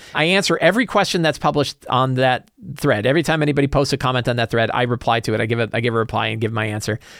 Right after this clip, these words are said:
Some of them I take and I put into shows like this. Other ones turn into articles or videos on YouTube.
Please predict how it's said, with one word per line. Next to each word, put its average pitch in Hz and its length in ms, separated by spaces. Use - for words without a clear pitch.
Some 220 280
of 233 120
them 220 120
I 180 80
take 170 260
and 147 80
I 131 100
put - 400
into 135 600
shows 143 300
like 123 140
this. 175 220
Other 190 220
ones 190 220
turn 156 160
into 143 180
articles 147 540
or 131 160
videos 123 480
on 113 240
YouTube. 101 560